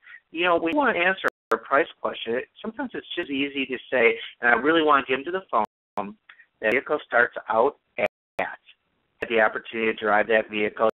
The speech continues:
yet. It really get pushed in the price question. Go to a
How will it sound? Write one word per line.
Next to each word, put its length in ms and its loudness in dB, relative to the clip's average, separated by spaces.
yet. 360 -8
It 80 2
really 180 4
get 200 -4
pushed 220 -4
in 80 -6
the 60 0
price 380 0
question. 840 -4
Go 160 2
to 160 4
a 80 -2